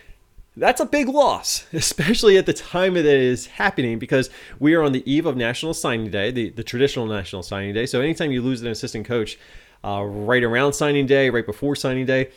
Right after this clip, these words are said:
it's not necessarily a great move. Now, I don't think that this is going to be something that is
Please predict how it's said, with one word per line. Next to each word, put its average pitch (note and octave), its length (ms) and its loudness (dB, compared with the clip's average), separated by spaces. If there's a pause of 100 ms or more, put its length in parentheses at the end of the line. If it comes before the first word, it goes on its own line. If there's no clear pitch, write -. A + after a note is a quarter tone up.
(260)
it's - 120 -10
not G3 120 2
necessarily D3+ 480 2
a - 20 -2
great A#2+ 240 0
move. G#2+ 200 -2
Now, A2 140 -2
I C3 40 0
don't C#3+ 240 -2
think D3 160 -4
that B2+ 100 -6
this C3 140 -4
is A#2+ 80 -8
going B2 160 -4
to - 20 -4
be A#2 60 -4
something A#2+ 360 -4
that G#2+ 260 0 (400)
is - 440 -8